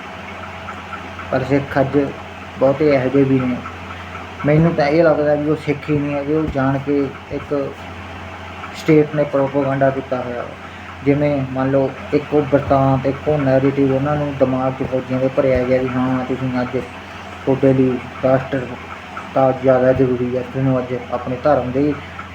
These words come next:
ਮੁਕੱਦਸ ਜਗ੍ਹਾ ਉੱਤੇ ਵੀ ਹਮਲਾ ਕਰਨਾ, ਕਰਨਾ ਪੈਣਾ। ਉਹ ਕਰਨ ਆਏ,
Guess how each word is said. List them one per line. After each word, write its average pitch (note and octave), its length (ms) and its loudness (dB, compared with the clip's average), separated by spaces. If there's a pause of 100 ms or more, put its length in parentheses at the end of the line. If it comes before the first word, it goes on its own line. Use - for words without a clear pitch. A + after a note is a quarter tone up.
(280)
ਮੁਕੱਦਸ C#3 520 0
ਜਗ੍ਹਾ C3+ 240 0
ਉੱਤੇ D3 260 0
ਵੀ B2+ 140 0
ਹਮਲਾ A#2+ 220 -4
ਕਰਨਾ, A#2+ 520 -4
ਕਰਨਾ C3 240 0
ਪੈਣਾ। A#2+ 240 -4
ਉਹ D#3 100 0
ਕਰਨ C#3 400 0
ਆਏ, C3+ 300 4